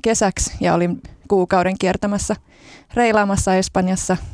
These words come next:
ympäri Espanjaa, että ajattelin, että jos se Barcelona oli niin ihana, niin mitäs muu Espanja sitten? Mutta silläkin reissulla sitten se Barcelona voimistui vaan, että se on ihan mun paikka. Ja sit pistin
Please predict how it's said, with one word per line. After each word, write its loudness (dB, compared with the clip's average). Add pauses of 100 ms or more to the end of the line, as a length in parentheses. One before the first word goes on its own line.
ympäri 0
Espanjaa, 0
että -2
ajattelin, 0
että 0
jos -2
se 0
Barcelona 2
oli 2
niin -2
ihana, -2
niin -2
mitäs -2 (500)
muu 2
Espanja 0
sitten? -4 (640)
Mutta 0
silläkin 2
reissulla 2
sitten -2
se 0
Barcelona 0 (320)
voimistui 0
vaan, -6
että -10 (520)
se 0
on 0
ihan 2
mun 0
paikka. 0 (320)
Ja 0
sit 0 (140)
pistin 0